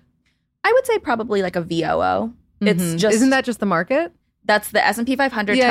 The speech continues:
Speaker 1: tracking
Speaker 2: yeah.
Speaker 1: in,
Speaker 2: Okay,
Speaker 1: uh,
Speaker 2: great.
Speaker 1: E T F.
Speaker 2: I invest in that.
Speaker 1: Yes.
Speaker 2: Yes.
Speaker 1: And it's, it's basically cheaper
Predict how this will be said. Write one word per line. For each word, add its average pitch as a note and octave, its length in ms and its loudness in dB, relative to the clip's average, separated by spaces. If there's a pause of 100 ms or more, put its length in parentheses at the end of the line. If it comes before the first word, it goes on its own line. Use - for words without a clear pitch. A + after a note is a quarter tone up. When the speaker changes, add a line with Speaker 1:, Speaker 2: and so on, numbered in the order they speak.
Speaker 1:
tracking G#3+ 180 4
Speaker 2:
yeah. E3 260 2 (200)
Speaker 1:
in, G3+ 100 2
Speaker 2:
Okay, G3 160 2
Speaker 1:
uh, F3 100 4
Speaker 2:
great. F#3+ 100 -6
Speaker 1:
E - 40 -4
T - 180 4
F. E3+ 160 6
Speaker 2:
I G#3+ 120 4
invest A3 420 0
in A#3+ 80 4
that. A#3 360 6
Speaker 1:
Yes. - 20 -10 (220)
Speaker 2:
Yes. - 160 -8
Speaker 1:
And G#3 440 2
it's, A#4 420 0
it's G#3+ 220 0
basically G3 460 -2
cheaper F3 720 -2